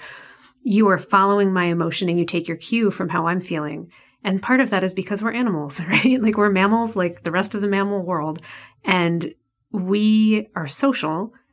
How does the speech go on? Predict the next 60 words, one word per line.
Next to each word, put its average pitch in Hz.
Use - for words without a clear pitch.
We 208
take 214
our 202
cues 202
from 180
others. 156
If 165
someone's 196
alarmed, 165
we 170
think, 170
"Oh 185
shit, 165
I 170
should 165
be 170
alarmed 160
too." 151
If -
someone's 180
really 170
happy, 175
we're 165
like, 156
"Woohoo, 311
where's 220
the 247
good 226
stuff? 220
Give 196
me 190
more 180
of 160
that." 160
If 151
someone's 196
afraid 190
and 175
running, 175
we 190
don't 196
even 170
think 190
about 165
why. 165
We 160
just 165
go, 160
"Holy 190
shit, 175
we 175
need 175
to 156
get 160
out 160
of 165
here," 170
and 156
we 160
run. 160